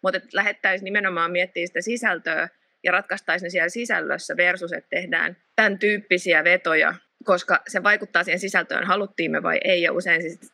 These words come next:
vaikuttaa aika vahvasti niinku laatua laskevalla tasolla versus, että sitten, että mitä jos tehtäisiin ratkaisuja siellä sisältötasolla tai ratkaistaisiin, että miten se sisältö ke-,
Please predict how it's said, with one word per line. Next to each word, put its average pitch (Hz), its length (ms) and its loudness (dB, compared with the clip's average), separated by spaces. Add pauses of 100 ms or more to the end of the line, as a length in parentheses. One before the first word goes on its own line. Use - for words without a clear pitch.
(120)
vaikuttaa 175 420 0
aika - 160 -2
vahvasti 185 440 -4
niinku 165 360 0
laatua 175 480 2 (480)
laskevalla 165 840 2 (960)
tasolla 151 540 2 (120)
versus, 156 500 0
että - 160 -2
sitten, 156 300 -2
että - 120 -8 (120)
mitä 156 220 0
jos 151 160 2
tehtäisiin 151 460 -4
ratkaisuja 160 480 -2
siellä 165 280 0
sisältötasolla 156 1000 0
tai 147 300 2 (260)
ratkaistaisiin, 180 560 -2
että 180 40 -10
miten 156 240 -4
se - 20 -10
sisältö 147 300 -4
ke-, - 220 -8